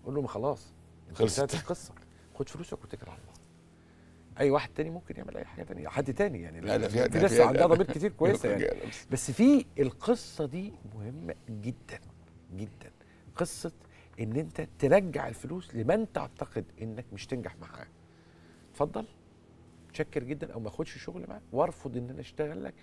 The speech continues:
Speaker 1: لان انا عارف ان انت محتاج طبيب نفسي، او انت مش تخصصي،
Speaker 2: لا، مشكلة
Speaker 1: او
Speaker 2: كمان.
Speaker 1: مشكله تانيه خالص.
Speaker 2: يقول لك مثلا،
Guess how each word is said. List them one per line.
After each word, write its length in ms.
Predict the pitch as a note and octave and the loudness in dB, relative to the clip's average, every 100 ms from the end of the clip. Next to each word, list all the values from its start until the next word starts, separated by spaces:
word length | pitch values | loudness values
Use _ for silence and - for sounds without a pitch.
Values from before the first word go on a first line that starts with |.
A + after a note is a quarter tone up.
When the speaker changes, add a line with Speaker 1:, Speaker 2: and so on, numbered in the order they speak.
| - - | -20 -8
Speaker 1:
لان 140 | A#2+ C#3+ | -2 0
انا 140 | C#3+ | 0
عارف 260 | F3 G3+ D#3 | 0 -2 -4
ان 0 | |
انت 100 | D#3+ | -8
محتاج 240 | - F3 | -6 -6
طبيب 320 | - C#3 D#3 | -6 -6 -4
نفسي، 340 | D3 C3+ - - - - - - | -4 -4 -8 -18 -20 -20 -6 12
او 240 | B3 C#4 - - | 12 12 8 0
انت 140 | G3 | 2
مش 120 | G3 | 2
تخصصي، 440 | E3+ C#3 - - F2+ | -2 -6 -8 -8 -2
Speaker 2:
لا، 140 | A2 | 2
مشكلة 280 | A2 G#2 C#3+ | 2 2 10
Speaker 1:
او 160 | A3 D4 | 12 12
Speaker 2:
كمان. 120 | B3+ - | 10 -2
Speaker 1:
مشكله 380 | C#3+ - B3+ B3+ | -8 2 8 8
تانيه 260 | B3+ B3+ F3+ | 8 6 4
خالص. 320 | B3 C4 - - | -2 -10 -12 -4
Speaker 2:
يقول 240 | F#2+ A2+ | 0 2
لك 140 | A2 G2+ | 2 -2
مثلا، 320 | G#2 F#2 | -8 -8